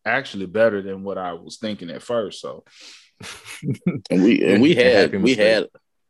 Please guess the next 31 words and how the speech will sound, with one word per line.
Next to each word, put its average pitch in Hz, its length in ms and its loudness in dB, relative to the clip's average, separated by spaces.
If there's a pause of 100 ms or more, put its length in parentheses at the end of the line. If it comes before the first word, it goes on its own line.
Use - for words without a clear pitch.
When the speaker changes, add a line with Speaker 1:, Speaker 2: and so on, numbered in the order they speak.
(400)
Speaker 3:
yeah, 110 120 0
we 151 160 0
had 143 240 0
lights 98 420 -2
galore, 92 680 -4 (100)
but, 90 500 -2 (380)
uh, 90 200 -8
inside 101 560 -2
of 101 100 -4
the 104 80 -6
shop, 117 440 -6
but 85 480 -10
outside 92 880 -2 (520)
we 101 140 -4
couldn't 92 320 -2
control 87 840 0
the 78 100 0
shopping 85 460 0
center. 80 440 -12 (580)
Uh, 76 460 -2 (340)
we 85 140 -2
couldn't 85 260 -4
control 82 380 0
those 78 280 -2
lights, 76 500 -4 (160)
uh, 78 280 -8
unless 78 300 -4
we 80 80 2
Speaker 2:
Right. 78 80 2
Speaker 3:
would 78 80 -2
have, 78 200 -4